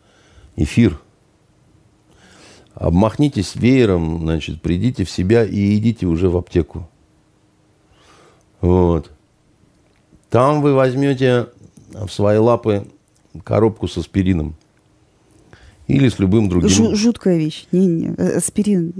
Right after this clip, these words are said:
Speaker 1: С любым другим препаратом. Нурофеном, я не знаю, там,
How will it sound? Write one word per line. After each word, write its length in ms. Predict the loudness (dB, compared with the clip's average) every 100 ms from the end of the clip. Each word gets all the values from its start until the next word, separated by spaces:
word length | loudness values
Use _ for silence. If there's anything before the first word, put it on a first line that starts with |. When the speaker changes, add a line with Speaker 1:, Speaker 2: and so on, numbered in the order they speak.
| -16 -16
Speaker 1:
С 160 | -14 0
любым 320 | 2 4 2
другим 320 | 2 2 2
препаратом. 720 | 0 0 0 0 -2 -6 -16 -18
Нурофеном, 1000 | -16 -2 2 2 2 0 0 2 0 0
я 160 | 0 0
не 100 | 0
знаю, 360 | 0 0 0 -2
там, 500 | -2 -2 -2 -2